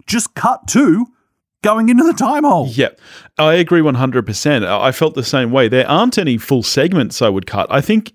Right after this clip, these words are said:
Speaker 2: in general the film structurally is good. I agree with you. For me, it's the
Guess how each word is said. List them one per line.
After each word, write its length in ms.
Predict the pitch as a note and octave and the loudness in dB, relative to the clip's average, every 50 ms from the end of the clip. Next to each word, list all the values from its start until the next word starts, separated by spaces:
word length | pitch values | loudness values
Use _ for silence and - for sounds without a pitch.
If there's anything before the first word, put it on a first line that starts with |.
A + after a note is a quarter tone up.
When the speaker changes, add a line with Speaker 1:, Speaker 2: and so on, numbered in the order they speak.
| _ | _
Speaker 2:
in 220 | - F#3 F#3 D#3+ B2+ | -2 0 0 0 0
general 520 | - C#3+ D3 D#3+ F#3+ F3+ D3 A#2+ A2+ A2+ | 0 0 0 0 0 0 0 0 0 -2
the 180 | G#2+ - B2+ A2+ | -2 -2 -2 -2
film 500 | - - - D3 C#3 C#3 C3 B2+ B2+ A#2+ - _ - - - - _ _ _ _ _ _ _ _ | -2 -2 -2 0 2 2 2 0 -2 -4 -6 _ -20 -20 -20 -20 _ _ _ _ _ _ _ _
structurally 1000 | - - - - - - - E3+ F3+ - - - - C3 A2 G2 F#2 F#2 F#2+ G#2 A#2 | -4 -4 -2 -4 -4 -2 -2 -2 -2 -2 -4 -2 0 0 0 0 0 0 0 -2 -2
is 240 | - A#2+ A2+ G2+ | 0 0 -2 0
good. 440 | F#2+ G2 B2+ A#2 F#2 - - D#3 F3+ - _ _ _ _ _ _ | 0 0 0 0 0 0 -4 -6 -8 -10 _ _ _ _ _ _
I 120 | - B2 C#3 | -2 0 0
agree 240 | C#3 B2+ C3+ C#3 C3+ | 0 2 2 2 2
with 140 | C3 C3 | 2 2
you. 120 | A#2+ A2+ A2 | 2 0 -2
For 120 | - C3+ | -2 -2
me, 180 | B2+ C3 C3 C3 | 0 0 2 0
it's 160 | B2 - - | 0 -2 -2
the 220 | - B2 A#2 - | 0 0 -2 -2